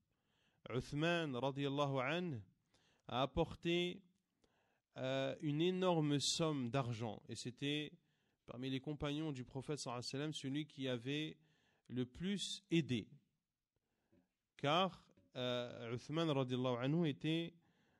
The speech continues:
un homme riche. Il a donc donné, euh, des biens considérables, au point que le prophète, sallallahu alayhi wa sallam,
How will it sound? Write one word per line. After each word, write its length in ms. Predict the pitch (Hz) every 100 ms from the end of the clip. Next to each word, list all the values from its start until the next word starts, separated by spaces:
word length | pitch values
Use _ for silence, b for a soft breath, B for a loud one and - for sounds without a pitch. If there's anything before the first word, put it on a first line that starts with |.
| b -
un 200 | 131 135
homme 340 | 156 170 160 -
riche. 680 | 120 147 170 - - - _ _ _ b b b b _ _ _ _ _ -
Il 180 | 143 151
a 280 | 175 175 143
donc 300 | 151 185 147
donné, 580 | 160 165 180 208 196 - _ _ _ b b b b -
euh, 300 | 120 127 127
des 180 | 120 147
biens 280 | 135 175 180
considérables, 1080 | 175 185 - 165 151 143 151 123 107 95 - - _ _ _ _ -
au 100 | 113
point 320 | 151 175 180
que 320 | 180 160 160
le 120 | 147
prophète, 340 | 123 143 160 151
sallallahu 240 | 147 131
alayhi 160 | 123 139
wa 140 | 135
sallam, 380 | 151 170 165